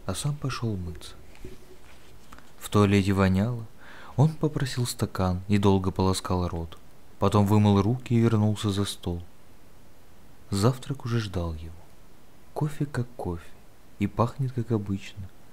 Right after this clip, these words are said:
Над крышами черкают ласточки. Солнце уже рассветило под стенами домов свои первые золотистые гобелены. Люди идут на работу.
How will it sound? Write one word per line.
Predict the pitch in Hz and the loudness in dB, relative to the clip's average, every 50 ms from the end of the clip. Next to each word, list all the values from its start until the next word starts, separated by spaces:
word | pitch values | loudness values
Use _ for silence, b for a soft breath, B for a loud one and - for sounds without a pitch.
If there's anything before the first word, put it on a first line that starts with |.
| B B B B B B B B | B B B B B B B B
Над | 104 107 107 98 - | 6 6 6 6 4
крышами | - - 139 151 - - 143 139 135 | 2 0 0 0 0 0 -2 0 0
черкают | 127 - 135 127 127 - - 101 98 98 98 95 - | 0 2 2 2 2 0 -2 0 0 2 0 -2 -2
ласточки. | 92 90 90 90 - - - 82 - - - - - - B B B B B B B B B B B B | -2 -2 -2 -2 -4 -6 -10 -10 -10 -10 -14 -16 -16 -16 B B B B B B B B B B B B
Солнце | - - 104 110 127 131 127 - - 123 | -2 2 4 6 6 4 2 -2 -2 0
уже | 113 113 117 | 2 4 4
рассветило | 110 117 113 - - 110 110 101 - 107 104 104 101 | 2 2 0 0 0 -2 -2 0 2 2 2 2 2
под | - - 98 - | 0 -2 -4 -4
стенами | - - - - 101 98 98 98 95 95 | -6 -8 -2 0 2 4 4 4 4 2
домов | 95 95 95 92 92 90 87 90 - - - - - | 2 2 2 2 2 0 -2 -4 -6 -10 -16 -14 -6
свои | - - 101 98 95 95 | 0 2 4 4 4 4
первые | 95 - 139 151 151 147 143 143 | 4 2 2 2 2 0 0 0
золотистые | 123 131 127 127 123 123 - 98 92 87 - - - 92 | 0 0 2 2 0 0 0 -2 -4 -4 -4 -6 -6 -4
гобелены. | 85 95 90 85 95 90 87 87 85 85 85 82 85 - - - - B B B B B B B B - | -2 -2 -2 0 0 -2 -2 -2 -2 -4 -4 -8 -10 -14 -16 -16 -16 B B B B B B B B -2
Люди | 95 101 101 98 95 101 101 | 0 2 2 4 4 4 6
идут | 92 104 101 - | 6 4 4 4
на | 104 101 95 | 4 4 6
работу. | 95 98 92 92 95 113 123 - - | 6 4 2 0 -2 -4 -6 -8 -10